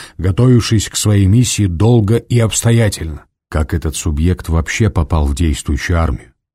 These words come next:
недовольно спросил государь. "У вас что, давали корреспондентам визу безо всякой проверки?"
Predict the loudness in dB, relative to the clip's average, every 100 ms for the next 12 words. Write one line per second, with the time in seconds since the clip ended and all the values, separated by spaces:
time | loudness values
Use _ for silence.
0 | _ -6 -2 0 2 2 0 -2 -6 -4
1 | -4 -4 -4 -4 -4 -4 _ _ _ _
2 | _ -2 0 0 -6 -4 -4 -4 _ _
3 | _ _ _ _ _ -4 0 2 2 0
4 | 0 0 0 0 0 2 2 2 2 2
5 | 2 2 2 2 0 0 -2 -2 0 -2
6 | -2 0 2 4 2 -2 -14